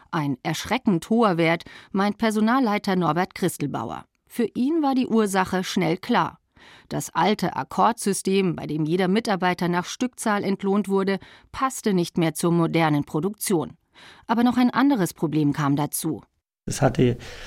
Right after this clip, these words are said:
Speaker 2: irgendwie jeder sein Gehalt einzeln verhandelt mit dem Produktionsleiter.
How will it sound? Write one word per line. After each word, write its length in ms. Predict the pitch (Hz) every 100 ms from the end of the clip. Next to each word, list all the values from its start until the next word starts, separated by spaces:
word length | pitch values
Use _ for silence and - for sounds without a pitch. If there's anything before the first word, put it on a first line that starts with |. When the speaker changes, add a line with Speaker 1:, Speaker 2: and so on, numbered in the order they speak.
| - - -
Speaker 2:
irgendwie 360 | 123 135 127 131
jeder 400 | 127 131 143 143
sein 240 | - 135
Gehalt 400 | 127 113 127 139
einzeln 520 | 139 143 151 147 151 156
verhandelt 580 | 151 110 143 160 147
mit 200 | 135 135
dem 100 | 147
Produktionsleiter. 1200 | 127 139 123 127 131 131 139 135 120 127 139 135